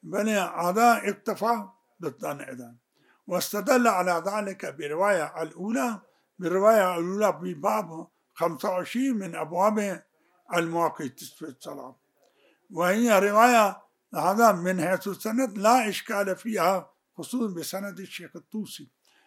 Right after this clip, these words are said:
إلا كلام فيها من يروي عن الإمام صادق سلام الله عليه، وهو بل إسماعيل بن رباح أو رياح.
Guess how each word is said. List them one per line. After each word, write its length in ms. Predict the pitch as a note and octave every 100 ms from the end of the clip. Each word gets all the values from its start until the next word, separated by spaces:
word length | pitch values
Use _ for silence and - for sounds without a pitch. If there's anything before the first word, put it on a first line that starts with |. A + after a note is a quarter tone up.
| _
إلا 580 | F#3+ G#3+ G#3+ A3+ G3 G3+ _ _ _ _ -
كلام 400 | E3+ A3 B3+ B3
فيها 520 | G#3+ B3+ A3+ F3 F#3
من 380 | E3 G#3 G3+ G3
يروي 440 | C4 D#4 A#3+ A3+
عن 160 | - F#3
الإمام 560 | F3 E3+ E3 G#3 G#3+ -
صادق 340 | E3+ E3 E3
سلام 340 | - D3+ D3
الله 180 | D3 C#3 D3
عليه، 220 | C#3 B2+ _ _ _ _
وهو 600 | - C#3+ E3 G3 F3 F3+ F3 _ _ _ _ D#3+
بل 200 | D#3+ G3
إسماعيل 800 | F#3+ E3+ - E3 D3+ D#3+ G3 E3+
بن 420 | F#3 F3+ D3 D3+
رباح 720 | C#3 F3+ G#3+ A3+ - - - _ -
أو 260 | F3+ F#3+
رياح. 720 | E3+ D3 D3 C#3+ A#2 - -